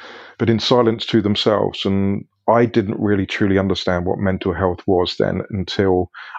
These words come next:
I'd come through the other side of it. And obviously I went through, um, obviously with the crisis team, I was actually put on suicide watch for a while, um, and then different forms of counselling.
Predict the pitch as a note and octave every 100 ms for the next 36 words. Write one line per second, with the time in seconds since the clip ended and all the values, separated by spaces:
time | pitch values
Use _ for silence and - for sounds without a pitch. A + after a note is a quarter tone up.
0 | - G2 - - F#2+ - G#2+ F#2 F#2 F2
1 | F2+ - F2+ F2+ F2+ F#2+ - F#2 F2 -
2 | F2+ F2+ F#2 F#2 - F#2 F2 E2+ - -
3 | - - F2+ F2+ F2 F2 - - _ -
4 | G2+ - F#2 F2 - F#2+ F2 G2 - G2+
5 | F#2+ F#2 F#2 - F2+ F2 G2 - - -
6 | - G#2+ - - G#2 G2+ - F#2+ F2+ G2+
7 | G#2+ G#2+ G2 - - - - - - F#2+
8 | F#2+ F#2+ F#2+ - _ G#2 G#2+ G#2+ G#2 C#3+
9 | A2 A2+ - A2 G#2 F#2+ F#2+ A#2 A2 -
10 | - F#2